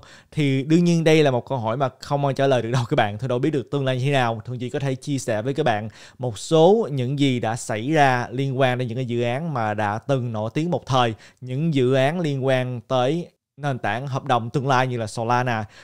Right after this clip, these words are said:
Thì trước đây chúng ta đã từng có nhiều dự án nào và bây giờ những dự án đó, đó đang xếp hạng ra sao? Thì đầu tiên hết các bạn đã thấy được là cách đây vài ngày đó chúng ta nhận được thông tin là có hai cái dự án N F T lớn,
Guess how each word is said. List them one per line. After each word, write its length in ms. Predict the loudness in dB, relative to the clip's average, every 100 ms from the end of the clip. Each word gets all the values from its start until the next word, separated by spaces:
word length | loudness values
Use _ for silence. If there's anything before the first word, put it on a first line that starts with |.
| -8
Thì 100 | -6
trước 260 | 0 2
đây 200 | 4 4
chúng 180 | 2 -2
ta 80 | 0
đã 140 | 0
từng 280 | 0 -2 -2
có 140 | -2 -4
nhiều 180 | -4
dự 120 | -2 -2
án 180 | 0
nào 320 | 0 0 -2 -2
và 220 | 0 0
bây 160 | 0 -2
giờ 280 | 0 0 -2
những 160 | -4 -2
dự 80 |
án 160 | -2 0
đó, 200 | 2 4
đó 180 | 2 2
đang 240 | 0 -2
xếp 200 | -4 -6
hạng 180 | -6 -2
ra 100 | -2
sao? 360 | 2 4 4 2 -10 -20 -4
Thì 140 | 2
đầu 160 | 4 4
tiên 180 | 2
hết 180 | 2 2
các 80 | 2
bạn 120 | 2
đã 80 | 0
thấy 160 | -2 -2
được 160 | -2
là 300 | 0 0 0
cách 280 | -2 -6 -2
đây 180 | 0 0
vài 200 | 0 -2
ngày 260 | -2 0
đó 100 | -2
chúng 180 | -2 -2
ta 120 | 0
nhận 160 | 0 -2
được 100 | -4
thông 160 | -4 -2
tin 220 | -2 -2
là 100 | -4
có 320 | -4 0 2
hai 420 | 2 2 2 2
cái 240 | -2 -2 -2
dự 220 | -2 0
án 240 | 0 -2
N 40 | -4
F 360 | -6 -4 -4
T 20 |
lớn, 280 | 2 2 2